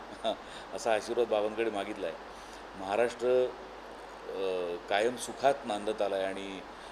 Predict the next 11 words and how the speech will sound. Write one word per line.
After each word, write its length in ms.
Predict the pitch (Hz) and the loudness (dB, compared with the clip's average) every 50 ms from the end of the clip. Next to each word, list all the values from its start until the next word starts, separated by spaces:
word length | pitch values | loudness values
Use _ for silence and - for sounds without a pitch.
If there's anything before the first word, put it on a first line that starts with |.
| - - - - - | -14 -14 -12 -10 -10
उत्तम 320 | 131 - - - 170 165 | -10 -8 4 4 4 4
परंपरेत 480 | 156 135 131 123 127 127 123 127 131 131 127 - | 6 4 4 4 4 4 4 4 4 4 2 0
नांदत 300 | 107 104 101 107 101 101 | -2 -2 -2 -4 -2 -2
आला 140 | 98 95 95 | 0 0 0
आहे. 80 | 95 | 0
तीच 300 | 92 - 131 131 123 - | -2 -4 -6 -8 -8 -8
परंपरा 560 | - - 110 107 117 120 120 120 120 117 113 | -4 -2 0 0 0 0 0 2 4 4 4
कायम 380 | 107 - - 104 101 110 117 120 | 2 2 2 2 2 4 2 2
राहू 180 | 104 98 95 92 | 0 -2 -2 -2
देत, 120 | 95 92 - - - - - - - - - - - - | -4 -4 -6 -10 -14 -14 -14 -14 -14 -14 -14 -14 -10 -6
अ, 60 | 82 | -4